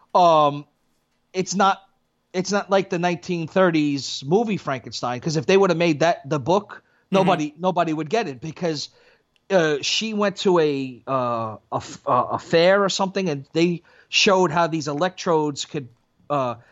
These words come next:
Speaker 1: shock these frogs and make them move. And she thought of this idea where people, you know, you know, dig these, uh, uh,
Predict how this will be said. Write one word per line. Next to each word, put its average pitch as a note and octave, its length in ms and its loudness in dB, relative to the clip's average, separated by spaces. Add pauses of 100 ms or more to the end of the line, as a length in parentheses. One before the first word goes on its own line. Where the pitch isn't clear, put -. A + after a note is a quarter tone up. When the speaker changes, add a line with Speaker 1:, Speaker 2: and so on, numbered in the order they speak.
(240)
Speaker 1:
shock F3+ 420 0
these D3+ 200 -4
frogs D#3 760 0
and D3 160 -8
make D3 160 -4
them C#3+ 140 -2
move. D3 480 -2 (240)
And D3 160 -2
she A3 160 0
thought G#3 200 2
of D#3 120 0
this D#3+ 240 -2
idea E3+ 460 2
where C#3 180 0
people, D3 680 0 (300)
you E3+ 80 0
know, B2+ 300 0
you D#3 100 -4
know, A#2+ 160 -2 (160)
dig D3+ 240 2
these, D3 420 2
uh, B2 460 0 (560)
uh, A2 380 0